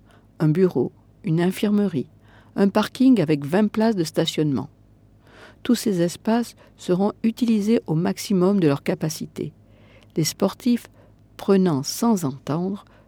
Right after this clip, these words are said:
le relais des scolaires. Ce gymnase préfigure l'avenir du quartier.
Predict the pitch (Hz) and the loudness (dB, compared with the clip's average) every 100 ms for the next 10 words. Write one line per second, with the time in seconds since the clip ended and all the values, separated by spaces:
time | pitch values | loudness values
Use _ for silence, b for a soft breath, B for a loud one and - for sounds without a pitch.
0 | b - 156 170 139 151 180 139 - 139 | b -6 -2 0 0 0 2 0 -2 -4
1 | 110 - - _ _ _ - _ - _ | -4 -10 -20 _ _ _ -20 _ -20 _
2 | _ _ - _ _ _ _ - 196 180 | _ _ -20 _ _ _ _ -4 -2 0
3 | 160 196 226 202 - - 180 - 170 180 | 0 0 -2 -4 -12 -6 -6 -6 -6 -2
4 | 220 170 147 175 202 156 151 - - - | 0 -2 -2 -2 -2 -4 -6 -8 -8 -12